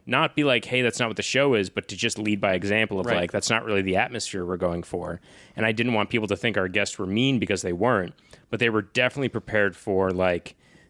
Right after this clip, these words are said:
Speaker 1: these two fucking assholes.
Speaker 2: Yeah. I'm just like, "What? I don't know that thing, so you're gonna make fun of me?"
Speaker 1: Yeah,
Speaker 2: Like,
Speaker 1: and we
Speaker 2: that
Speaker 1: were
Speaker 2: was
Speaker 1: like,
Speaker 2: the vibe
Speaker 1: "No.
Speaker 2: for everything. I was
Speaker 1: No."
Speaker 2: like, "I just, if you just liked it, if you actually genuinely liked it, other than that,
Speaker 1: Yeah.
Speaker 2: I don't give a shit. Like,
Speaker 1: But
Speaker 2: it's
Speaker 1: yeah,
Speaker 2: fine."
Speaker 1: a lot of people saw two straight white guys talking about video games and went,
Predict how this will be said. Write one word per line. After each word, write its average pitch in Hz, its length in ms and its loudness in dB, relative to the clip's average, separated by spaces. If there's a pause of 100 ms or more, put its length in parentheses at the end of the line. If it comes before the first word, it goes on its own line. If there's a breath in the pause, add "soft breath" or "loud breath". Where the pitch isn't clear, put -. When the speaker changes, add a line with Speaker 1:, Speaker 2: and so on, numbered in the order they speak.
Speaker 1:
these 104 360 0
two 104 520 2
fucking 98 400 -4
assholes. - 800 -4
Speaker 2:
Yeah. 175 180 0 (200)
I'm 117 120 -8
just 131 120 0
like, 123 120 0
"What? 131 220 2
I 120 60 2
don't 123 160 2
know 110 200 4
that 120 160 2
thing, 131 180 2
so 123 100 -2
you're 104 60 -4
gonna 110 140 0
make 107 160 0
fun 104 240 0
of 113 80 2
me?" 123 120 4
Speaker 1:
Yeah, 139 120 6
Speaker 2:
Like, 117 140 2
Speaker 1:
and 120 40 -2
we 120 60 4
Speaker 2:
that 135 80 6
Speaker 1:
were 147 60 4
Speaker 2:
was 139 80 6
Speaker 1:
like, 117 80 4
Speaker 2:
the 120 80 -4
vibe 117 360 4
Speaker 1:
"No. 98 60 2
Speaker 2:
for 107 80 0
everything. 101 480 -2
I - 20 -8
was 113 100 -4
Speaker 1:
No." 135 200 2
Speaker 2:
like, 113 80 -4
"I - 80 -8
just, - 200 -12
if 185 120 -10
you 190 80 -8
just 185 160 -2
liked 113 400 -4
it, 110 160 -4
if - 80 -10
you 185 80 0
actually - 180 0
genuinely 110 540 0
liked 92 320 -4
it, 98 100 -4
other 139 200 0
than 117 80 2
that, 107 100 4
Speaker 1:
Yeah. 226 100 6
Speaker 2:
I 175 60 4
don't 135 180 2
give 104 160 0
a 92 60 -4
shit. - 320 -6
Like, 101 140 -4
Speaker 1:
But 117 60 4
Speaker 2:
it's 120 80 -4
Speaker 1:
yeah, 156 140 4
Speaker 2:
fine." 101 240 -4
Speaker 1:
a 110 60 -2
lot 120 180 4
of 131 80 0
people 139 260 0
saw 120 440 4 (220)
two 156 180 -2
straight 151 240 2
white 123 220 2
guys 123 180 2
talking 113 180 2
about 107 80 2
video 104 300 2
games 90 320 0
and 95 100 0
went, 90 180 0